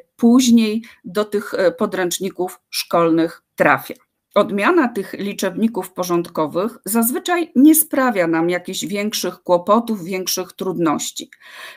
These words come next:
Wątpliwości jednak, e, może budzić forma i odmiana liczebników porządkowych wieloczłonowych. Bardzo często my z tymi błędami,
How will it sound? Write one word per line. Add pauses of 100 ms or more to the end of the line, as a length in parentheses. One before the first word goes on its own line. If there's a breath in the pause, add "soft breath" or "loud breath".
Wątpliwości
jednak, (260 loud breath)
e,
może
budzić
forma
i
odmiana
liczebników
porządkowych (320)
wieloczłonowych. (480 loud breath)
Bardzo
często
my
z
tymi
błędami,